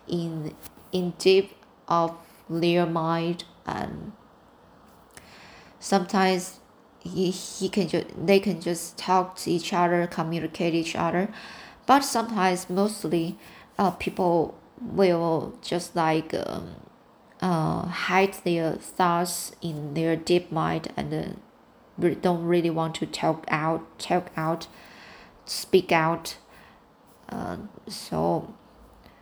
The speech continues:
that's why we have some mis-, misunderstanding,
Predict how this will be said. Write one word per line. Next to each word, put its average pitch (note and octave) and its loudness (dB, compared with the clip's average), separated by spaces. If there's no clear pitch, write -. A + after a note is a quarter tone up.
that's C4+ 6
why G3 2
we F#3 2
have F3+ 2
some D#3+ -2
mis-, D#3 -2
misunderstanding, E3+ 0